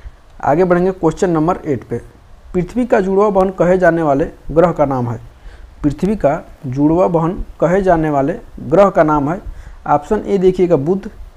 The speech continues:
बी है शुक्र, सी है मंगल और डी है प्लूटो। तो क्वेश्चन नंबर एट का राइट आंसर हो जाएगा दोस्तों ऑप्शन नंबर बी यानी शुक्र। और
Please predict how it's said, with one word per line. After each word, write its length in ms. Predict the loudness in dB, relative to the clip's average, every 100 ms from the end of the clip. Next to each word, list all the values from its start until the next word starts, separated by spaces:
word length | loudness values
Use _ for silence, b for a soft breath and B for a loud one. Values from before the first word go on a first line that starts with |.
| -12
बी 260 | -4 0
है 120 | 2 2
शुक्र, 380 | -2 -10 -10 -12 b b -18
सी 260 | -8 0 2
है 140 | 2 2 -4 -6
मंगल 440 | -2 2 4 2 0 -6
और 120 | -2 -2
डी 220 | 2 2
है 120 | 2 -2 -6
प्लूटो। 380 | -2 0 0 -4 -6 b b b -12
तो 60 | -8
क्वेश्चन 420 | -2 -2 0 0
नंबर 280 | 0 -2 0
एट 200 | 0 0
का 120 | 2
राइट 240 | 4 4 2
आंसर 200 | -2 0
हो 100 | 2
जाएगा 160 | 2 2
दोस्तों 280 | -2 -4 -6
ऑप्शन 340 | -4 -4 -2 -2
नंबर 280 | -2 -2
बी 140 | -2 -4 -4
यानी 200 | -4 -4
शुक्र। 360 | -4 -6 -6 -10 -14 b b b b -2
और 180 | -2